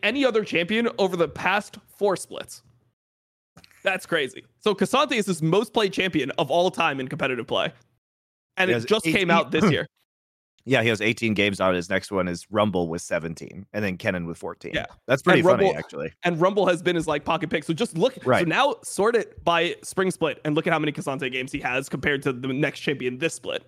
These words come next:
Speaker 2: Yeah, uh, he has eight games on Sion is the next one.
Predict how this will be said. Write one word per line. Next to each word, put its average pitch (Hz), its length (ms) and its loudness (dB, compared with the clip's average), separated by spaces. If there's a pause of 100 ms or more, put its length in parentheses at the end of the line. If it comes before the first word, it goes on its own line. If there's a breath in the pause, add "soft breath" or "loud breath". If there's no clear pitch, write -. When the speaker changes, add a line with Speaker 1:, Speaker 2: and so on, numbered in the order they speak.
(400)
Speaker 2:
Yeah, 147 180 2 (120)
uh, 98 80 2
he 110 220 0
has 107 240 0
eight 123 260 -2
games 101 280 -2
on 87 140 -4
Sion 67 360 -6
is 67 80 -14
the - 100 -14
next - 260 -16
one. - 100 -16